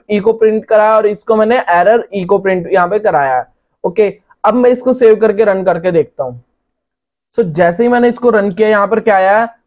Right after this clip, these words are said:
सबसे पहले मेरे पास क्या आया, ये message pass हुआ है, जो ये message है, और जैसे ही इसने यहाँ पे exception find की, exception find करने के बाद इसने इस block को execute कराया,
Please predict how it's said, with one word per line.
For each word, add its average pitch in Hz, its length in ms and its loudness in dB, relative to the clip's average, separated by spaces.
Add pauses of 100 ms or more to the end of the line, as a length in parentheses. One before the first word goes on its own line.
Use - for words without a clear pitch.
(120)
सबसे 214 260 0
पहले 226 220 2
मेरे 226 160 2
पास 220 260 -2
क्या 226 120 2
आया, 233 280 2 (420)
ये 214 100 0
message 233 420 0
pass 226 240 2
हुआ 214 160 2
है, 208 200 2 (240)
जो 185 100 0
ये 226 100 4
message 220 380 0
है, 208 140 2 (440)
और 214 140 2 (100)
जैसे 196 380 0
ही 254 100 2
इसने 247 220 0
यहाँ 233 160 2
पे 233 160 2
exception 220 540 -2
find 196 340 -2
की, 170 120 -6 (580)
exception 175 540 -2
find 208 300 0
करने 202 240 0
के 202 100 0
बाद 190 260 0
इसने 220 540 -2 (200)
इस 226 160 -2
block 208 360 0
को 240 100 2 (100)
execute 185 520 -2
कराया, 127 400 0